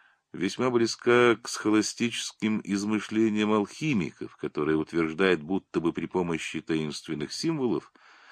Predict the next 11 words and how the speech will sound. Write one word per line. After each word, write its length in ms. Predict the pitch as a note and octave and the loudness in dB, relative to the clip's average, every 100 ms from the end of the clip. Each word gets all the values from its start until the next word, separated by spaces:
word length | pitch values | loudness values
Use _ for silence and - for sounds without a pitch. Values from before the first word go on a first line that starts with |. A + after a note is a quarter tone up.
| - | -20
создают 560 | - G2 G#2 A#2 B2+ A#2 | -2 2 6 8 8 4
материю, 760 | A#2+ A#2+ A#2+ D3+ G#2+ D2 B1 - _ _ _ _ | 0 0 2 4 4 2 -6 -12 _ _ _ _
в 100 | - | 0
то 140 | G2 | 4
время 380 | F#2+ A#2+ E3+ A2 | 6 6 4 4
как 140 | D#2+ B1+ | -2 -6
в 100 | B1+ | -6
действительности 960 | D2+ - - E3+ G#2+ C#2+ - - - _ _ _ - | -6 -6 -4 -2 -2 -6 -10 -16 -20 _ _ _ -4
ее 280 | D#2+ G#2+ D3 | 4 4 4
создать 500 | D3 C3 C#3 C#3 G#2 | 4 2 2 0 0
нельзя. 600 | C#3+ C#3+ F2+ C#2+ B1 | 0 0 -4 -4 -4